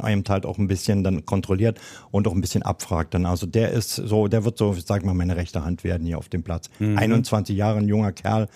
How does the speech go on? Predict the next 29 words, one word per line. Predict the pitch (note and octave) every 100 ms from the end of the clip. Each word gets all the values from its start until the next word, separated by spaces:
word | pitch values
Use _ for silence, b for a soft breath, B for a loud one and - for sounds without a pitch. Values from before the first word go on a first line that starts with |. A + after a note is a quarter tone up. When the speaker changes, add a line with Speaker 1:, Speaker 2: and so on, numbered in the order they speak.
| B B B
Speaker 1:
hat | - C#3+
letztes | C#3 C#3 - B2+ A#2
Jahr | A#2
schon | A2+ A2 A2 G#2
zweite | - A2 A2
Liga | G#2+ A#2
hier | A2 A#2
in | A2
Südafrika | G#2+ - G#2+ G#2 - G2+
gespielt. | G2 - G#2+ G#2+ G#2+ B B B
Toller | - C3 C3+
Fußballer, | A2 C3 A#2+ A2+ A2 G#2+
vielleicht | G2 G#2 G#2+ G#2
mal | G2+
eine | G2
Empfehlung, | G2 - A2 A2 A2
vielleicht | - G2 G2
braucht | - G2+ G#2
den | A2+
jemand | A2+ A2 G2
in | G#2+
Berlin. | G#2+ G#2+ A2+ A2+
Speaker 2:
Mhm. | A2+ F2+ F2
Speaker 1:
Der | G2 G2+
würde | G#2 A2
ein | A2 A2
Jahr | G#2+ G#2+
umsonst | G#2+ G#2+ A2
spielen. | - F#2 E2+ C#2+